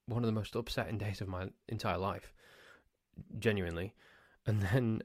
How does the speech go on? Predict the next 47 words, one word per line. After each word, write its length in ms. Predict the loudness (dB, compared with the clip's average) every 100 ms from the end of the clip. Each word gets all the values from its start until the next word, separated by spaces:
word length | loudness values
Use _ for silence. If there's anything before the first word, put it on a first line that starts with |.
| -2
um, 520 | 2 2 2 0 -2 -6 -12 -6 -4
obviously, 220 | -2 -2
I'm 80 | 0
a 40 |
big 160 | -2 -2
fan 160 | -2
of 80 | 0
musical 320 | -2 -2 -6
theatre, 480 | -4 -4 -2 -2 -2 -2
and 280 | -4 -4 -8 -14 -6
one 140 | -4
of 80 | -2
my 60 |
favourite 280 | 0 0 -2
shows 500 | -2 0 0 -4 -14 -18 _ _
ever 320 | -2 -2 -4 -10 -12
is 300 | -6 -6 -8 -16 -20 -20 -20 -2
Hamilton, 520 | 2 2 2 -4 -4 -12 -20 -6
and 220 | -4 -2 0
Alexander 380 | 0 0 -2
Hamilton's 460 | -2 -2 -2 -6 -4
grave 420 | -2 0 -2 -4 -6
is 80 | -6
at 100 | -6
Trinity 640 | -6 -4 -4 -4 -4 -8
Church 480 | -4 -2 -2 -6 -16 _ _ _ _ _ -12 -10 -2
in, 340 | -2 0 0
uh, 200 | 0 -2 -2
in 140 | 0
New 80 | 0
York. 300 | 0 -2 -6
So 360 | 0 0 0 -2
then 140 | -2
we 100 | 0
went 220 | 0 -2 -2
from 160 | 0
nine 160 | 0 0
eleven 340 | 0 -2 -4
to, 460 | -6 -2 0 0 -4 -12 -20 -20 -20 -8
I 60 | -2
don't 120 | 0
know 40 |
why 280 | 0 0 0
we 100 | 0
chose 320 | -2 -2 -2
that 200 | -6 -6
day, 300 | -6 -6 -8